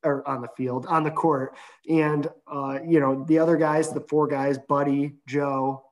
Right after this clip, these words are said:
Jimmy, and Cole weren't making plays like that. Um, but you're right, that game against Duke, the end of,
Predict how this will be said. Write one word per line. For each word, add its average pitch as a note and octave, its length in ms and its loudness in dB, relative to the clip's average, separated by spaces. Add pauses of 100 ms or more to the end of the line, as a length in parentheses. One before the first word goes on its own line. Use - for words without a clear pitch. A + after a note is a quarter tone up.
Jimmy, D3 580 0
and C#3 140 -4
Cole C#3+ 580 -2
weren't D#3+ 300 -4
making C3+ 320 -8
plays C3+ 260 -4
like C3 240 -10
that. B2 300 -8 (480)
Um, B2+ 300 4
but C#3+ 140 6
you're C#3 140 8
right, D#3 360 6
that C#3+ 180 2
game D#3 240 2
against D3+ 340 0
Duke, F3 300 2
the C#3+ 140 2
end D3 180 0
of, C3+ 140 -2